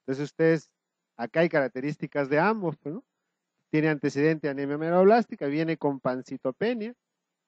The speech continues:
¿no? Eso es característico de la deficiencia de vitamina B doce.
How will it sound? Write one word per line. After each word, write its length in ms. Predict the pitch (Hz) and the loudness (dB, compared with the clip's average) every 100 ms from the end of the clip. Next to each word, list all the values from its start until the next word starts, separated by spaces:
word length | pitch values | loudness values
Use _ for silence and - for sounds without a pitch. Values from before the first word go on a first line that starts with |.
| _ _ _ _ | _ _ _ _
¿no? 220 | 156 - _ _ _ _ _ - | -14 -14 _ _ _ _ _ -8
Eso 340 | 156 - 160 | -8 -2 0
es 240 | 160 156 _ | 0 -2 _
característico 800 | - 131 120 127 151 - 147 143 | -6 -4 -4 -6 -6 -6 -2 0
de 60 | |
la 120 | 131 117 | 2 2
deficiencia 500 | 110 107 139 135 131 | 0 -2 -6 -4 -6
de 180 | 143 - _ _ _ | -6 -8 _ _ _
vitamina 440 | 117 110 113 117 | -12 -10 -10 -8
B 100 | 113 | -2
doce. 260 | 147 185 - | 0 -2 -4